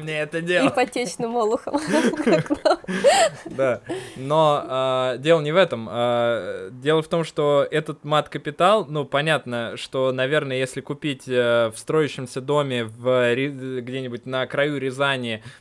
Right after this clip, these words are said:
Speaker 1: э, однушку за, д-, там, миллион рублей, да, окей. Но это как-то ещё можно, да, р-, ну, там, ну, не так много. Полмиллиона от-,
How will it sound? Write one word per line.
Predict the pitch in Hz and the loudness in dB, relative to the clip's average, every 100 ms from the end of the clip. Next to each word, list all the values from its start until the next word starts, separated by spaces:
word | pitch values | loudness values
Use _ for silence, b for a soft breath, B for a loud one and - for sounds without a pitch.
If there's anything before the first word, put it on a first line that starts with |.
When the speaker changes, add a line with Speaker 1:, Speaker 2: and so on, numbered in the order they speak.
| - | -10
Speaker 1:
э, | 117 117 98 | -4 -2 -2
однушку | 123 135 160 147 - 127 120 120 127 | -2 -2 -2 -4 -6 -2 0 0 -4
за, | 120 127 131 127 123 117 117 120 - - | -4 2 4 4 2 2 -2 -6 -16 -12
д-, | 113 - | -12 -8
там, | 107 98 101 101 123 | -6 -6 -10 -14 -6
миллион | 127 143 139 | 0 2 2
рублей, | 135 139 180 269 - _ _ _ _ _ _ | 0 2 2 2 -6 _ _ _ _ _ _
да, | - 127 123 82 | 0 4 6 4
окей. | 110 147 131 101 82 b b b - | 2 2 0 -2 -4 b b b -6
Но | 143 139 | 0 2
это | 156 151 127 | 2 0 0
как-то | 143 131 139 | -2 -2 -4
ещё | 123 135 | -6 -2
можно, | 151 131 123 | 0 0 -2
да, | 120 160 | 2 2
р-, | 151 | 0
ну, | 139 127 | -4 -6
там, | 113 107 101 | -4 -6 -6
ну, | 117 147 | -8 -6
не | 135 | -2
так | 135 131 | -2 -2
много. | 123 104 95 | -4 -6 0
Полмиллиона | 123 123 120 120 110 | 2 2 0 0 -2
от-, | 107 | -4